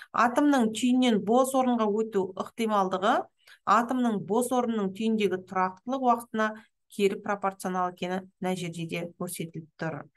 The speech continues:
Дененің температурасы артқан сайын атомның түйінде тұрақталу уақыты кемейді.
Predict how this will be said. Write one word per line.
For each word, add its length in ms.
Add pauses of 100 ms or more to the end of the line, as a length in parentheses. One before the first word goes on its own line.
(380)
Дененің 560
температурасы 760
артқан 400
сайын 460
атомның 580
түйінде 540 (380)
тұрақталу 580
уақыты 340
кемейді. 480